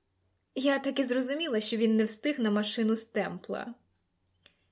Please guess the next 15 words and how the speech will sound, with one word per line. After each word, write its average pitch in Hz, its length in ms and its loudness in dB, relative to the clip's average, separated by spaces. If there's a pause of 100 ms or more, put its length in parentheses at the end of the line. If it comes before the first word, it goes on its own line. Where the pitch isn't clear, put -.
"Я 214 340 2
мусив 285 440 -2
цілу 320 480 0
дорогу 262 640 6
летіти. 233 1040 0 (1800)
Але 254 300 8
ж 262 80 0
я 269 100 4
не 262 120 2
можу 294 340 2
відпустити 294 600 -2
тебе 254 260 8
отак, 262 540 4
не 302 120 0
попрощавшись". - 1300 0